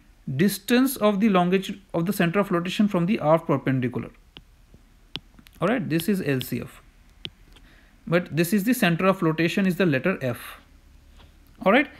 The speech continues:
now this correction is always positive. Now, how do we apply this correction? Second trim correction is equal to fifty times square of the trim, square of trim, whatever is the trim, square of that,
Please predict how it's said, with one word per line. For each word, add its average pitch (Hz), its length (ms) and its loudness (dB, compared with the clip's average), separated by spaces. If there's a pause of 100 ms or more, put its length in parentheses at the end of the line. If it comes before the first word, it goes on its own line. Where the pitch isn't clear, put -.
(220)
now 165 80 4
this 214 260 2
correction 208 480 2
is 240 220 2
always 165 520 2
positive. 123 540 -2
Now, 165 180 2
how 185 180 4
do 220 100 2
we 233 120 4
apply 175 280 2
this 160 180 -2
correction? 131 380 -4
Second 233 420 2
trim 185 180 2
correction 127 520 -4 (480)
is 247 280 4
equal 147 360 0
to 120 140 -6 (120)
fifty - 680 0 (320)
times 190 500 0 (640)
square 247 560 4
of 226 160 2
the 233 80 4
trim, 196 500 0 (720)
square 175 640 0
of 156 260 0
trim, 139 300 -2
whatever 156 360 2
is 185 100 0
the 190 80 0
trim, 214 240 4
square 151 340 2
of 120 160 -2
that, 117 300 -8